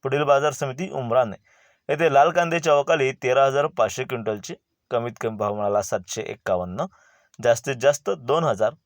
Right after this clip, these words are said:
सर्वसाधारण भाव मिळाला अठराशे रुपये प्रति क्विंटल. पुढील बाजार समिती पुणे, येथे लोकल कांद्याच्या अवकाली तेरा हजार तीनशे सदतीस क्विंटलची, कमीत कमी भाव मिळाला आठशे, जास्तीत जास्त भाव मिळाला एकवीसशे, सर्वसाधारण भाव मिळाला चौदाशे पन्नास रुपये.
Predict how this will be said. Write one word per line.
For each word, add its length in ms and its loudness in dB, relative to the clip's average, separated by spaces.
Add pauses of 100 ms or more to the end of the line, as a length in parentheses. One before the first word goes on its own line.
(140)
सर्वसाधारण 760 2
भाव 160 2
मिळाला 300 0 (180)
अठराशे 480 -4
रुपये 240 -8
प्रति 280 -12
क्विंटल. 300 -10 (640)
पुढील 180 2
बाजार 240 6
समिती 300 -2
पुणे, 380 -2
येथे 220 0
लोकल 300 0
कांद्याच्या 420 2
अवकाली 360 0
तेरा 340 2
हजार 220 0
तीनशे 400 -6
सदतीस 500 -6
क्विंटलची, 440 -6 (600)
कमीत 300 0
कमी 160 0
भाव 200 2
मिळाला 360 2
आठशे, 340 -2 (460)
जास्तीत 400 -2
जास्त 280 2
भाव 200 4
मिळाला 280 4
एकवीसशे, 540 -6 (600)
सर्वसाधारण 720 4
भाव 180 4
मिळाला 240 0
चौदाशे 520 -2
पन्नास 460 -4
रुपये. 220 -6